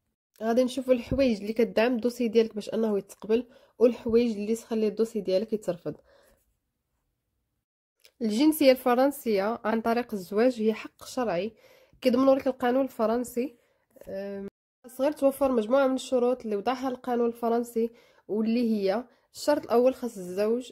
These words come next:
او الزوجه تك-، يكون حامل للجنسيه الفرنسيه، يعني الانسان اللي غادي نتزوجوا به يكون حامل الجنسيه الفرنسيه،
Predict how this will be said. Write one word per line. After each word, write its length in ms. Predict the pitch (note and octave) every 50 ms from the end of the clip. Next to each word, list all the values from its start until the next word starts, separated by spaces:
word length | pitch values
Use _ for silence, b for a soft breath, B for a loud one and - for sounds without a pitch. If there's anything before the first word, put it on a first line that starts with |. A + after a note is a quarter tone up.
| - -
او 120 | A3 A3+ G#3
الزوجه 600 | F#3+ F3 - - A3+ B3+ B3+ A3+ F#3+ F#3+ G3+ G3+
تك-، 300 | - - E3+ - - _ _ -
يكون 280 | G#3+ G#3+ - A#3+ A#3+
حامل 340 | A#3+ - C4+ B3+ B3 A#3 A3
للجنسيه 500 | G3+ G3+ G3+ G3 G3+ A3+ B3 - B3 A#3+
الفرنسيه، 460 | A3+ - - G#3 F#3+ F3+ F3+ - F#3+
يعني 160 | F3+ F3 F#3
الانسان 300 | F#3 - G#3 G#3 - A#3+
اللي 120 | A3+ G#3 G3
غادي 160 | G3 F#3+ G3+
نتزوجوا 480 | G3+ F#3 E3+ - A3 A3+ A3 G3+ G3 F#3+
به 100 | G3+ G#3+
يكون 180 | G#3 G#3+ G3+
حامل 300 | - - A#3 A#3 A3+ G#3+
الجنسيه 420 | F3+ F#3 F#3 A3 A#3 A#3 - G#3 F#3+
الفرنسيه، 720 | G3 - - F3+ F3+ F#3+ G#3 G#3 - - - E3 D#3+ b